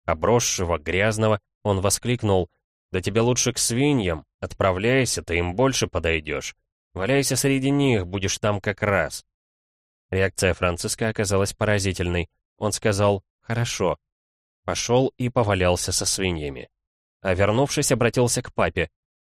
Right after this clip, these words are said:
«Я исполнил твою волю, теперь услышь и ты, пожалуйста, мою мольбу». Как пишут церковные авторы, папа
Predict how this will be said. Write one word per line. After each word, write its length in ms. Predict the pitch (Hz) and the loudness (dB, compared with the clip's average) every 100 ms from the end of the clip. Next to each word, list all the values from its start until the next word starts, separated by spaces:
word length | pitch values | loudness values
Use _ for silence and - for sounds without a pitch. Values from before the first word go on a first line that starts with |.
| _ _ _ - | _ _ _ -12
«Я 320 | 80 98 120 | -4 0 2
исполнил 560 | 123 - 147 151 156 | 0 2 4 6 4
твою 280 | 156 151 151 | 2 2 2
волю, 380 | 143 135 92 78 _ _ | 2 2 2 -2 _ _
теперь 280 | - 110 113 | -10 0 2
услышь 440 | 107 - 120 - - | 2 2 0 0 -4
и 120 | 107 | -8
ты, 260 | - 127 | -4 -4
пожалуйста, 720 | 147 120 92 92 90 85 - 90 | 0 -2 2 2 2 0 -2 0
мою 260 | 90 85 | 0 0
мольбу». 480 | 87 85 82 80 76 _ _ _ _ _ _ _ _ _ | -2 -2 -2 -6 -8 _ _ _ _ _ _ _ _ _
Как 220 | 117 - | -4 0
пишут 340 | 139 131 135 | -2 0 -2
церковные 580 | - 127 - 110 127 123 - | 0 0 2 2 4 2 0
авторы, 400 | 131 - 151 151 | -6 -2 -2 -2
папа 340 | - - - | -4 -2 -2